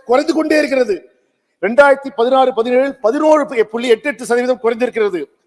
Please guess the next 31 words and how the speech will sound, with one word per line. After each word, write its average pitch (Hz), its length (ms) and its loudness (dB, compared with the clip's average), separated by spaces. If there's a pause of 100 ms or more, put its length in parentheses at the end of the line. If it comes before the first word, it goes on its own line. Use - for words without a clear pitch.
(220)
ரெண்டாயிரத்தி 285 460 2
இருபத்தொன்னு 277 440 -2
இருபத்தி 269 320 0
ரெண்டில் 254 220 -6
ஏழு 302 260 4
புள்ளி 277 220 -4 (100)
ஒன்பது 254 380 2
ஆறு 233 180 4
சதவீதம் 247 280 -4
குறைந்திருக்கிறது. 196 600 -4 (520)
இன்னும் 180 380 -8 (180)
இந்த 185 260 -4
பெண்கள் 214 360 2
வேலை 190 280 -2
வாய்ப்பு 180 380 -2
பகுதி 175 360 -2
குறைந்து 180 300 -4
கொண்டிருக்கிறது. 143 480 -10 (920)
ரெண்டாயிரத்தி 269 500 2
பதினாலு 254 500 2 (220)
திரு 254 160 -8
பிரதமர் 262 360 2
மத-, 233 440 2
மோ-, 240 240 4
மோடி 269 240 2
அவர்கள் 254 260 2
என்ன 285 100 4
சொன்னார்கள்? 220 540 0 (580)
"நாங்கள் 165 340 0
ஆட்சிக்கு 208 460 0
வந்தால் 220 480 4